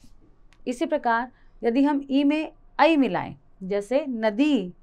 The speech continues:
नदी में हम ऐश्वर्य मिलाएं, बड़ी ए है, ऐ जिसे बोला जाता है, नदी जमा ऐश्वर्य, तो यहाँ ऐ की मात्रा लगेगी य पर, नदेश्वर्य।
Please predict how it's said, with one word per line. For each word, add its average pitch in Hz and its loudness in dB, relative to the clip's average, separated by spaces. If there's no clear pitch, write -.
नदी 233 2
में 277 2
हम 285 0
ऐश्वर्य 285 2
मिलाएं, 180 -4
बड़ी 214 -2
ए 240 0
है, 220 -4
ऐ 208 0
जिसे 220 -8
बोला 202 -2
जाता 185 -4
है, 285 -2
नदी 320 0
जमा 233 0
ऐश्वर्य, 247 2
तो 226 6
यहाँ 254 0
ऐ 339 6
की 330 -4
मात्रा 247 2
लगेगी 226 -2
य 220 2
पर, 277 4
नदेश्वर्य। 226 2